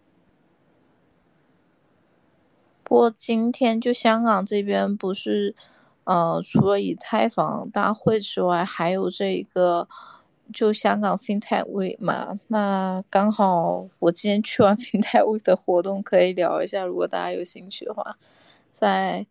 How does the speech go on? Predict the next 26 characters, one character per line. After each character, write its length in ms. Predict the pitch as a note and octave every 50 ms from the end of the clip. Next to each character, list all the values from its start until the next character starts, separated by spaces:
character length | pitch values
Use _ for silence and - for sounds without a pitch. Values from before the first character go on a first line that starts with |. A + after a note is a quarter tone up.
| _ _ _ _ -
A 100 | - F#3+
K 220 | G3+ - G#3+ F#3+ G3
哥 180 | - F#3+ F3+
没 220 | F3+ F3+ F3 E3+ E3
来 200 | E3 E3 E3+ F3
之 220 | - - F#3+ F#3
前， 720 | - - - - - G3 - - - - - - G#3 G#3+ A3 _ _ _ _ _ _ _ _ _ _ _ _ _ _ _ _ _ _ _ _
然 240 | - E3+ E3+ F3 F3
后 760 | - - - - F#3+ F3+ F3 F3 F3+ F3 F3 F3 F3 E3+ F3 E3+
他 160 | - - G3
刚 220 | F#3+ - F#3 F#3 F#3
刚 100 | F#3 G3
在 140 | G3+ F#3+ F#3
微 180 | F3+ F3+ F#3
信 180 | F#3 - F#3+ F#3+
回 240 | - - E3 D#3 D#3+
我 300 | D#3 D#3+ D#3+ - - -
了， 160 | - G3 -
说 240 | - - - - F3+
再 220 | F3+ - F#3 F3+
等 180 | F3+ - D#3+ D3+
一 140 | D3+ D#3+ F3 -
等 120 | - - - - F#3+ - -
他 340 | - - - - - E3+ F3
就 160 | - - G3 F3
好。 320 | - - - - - -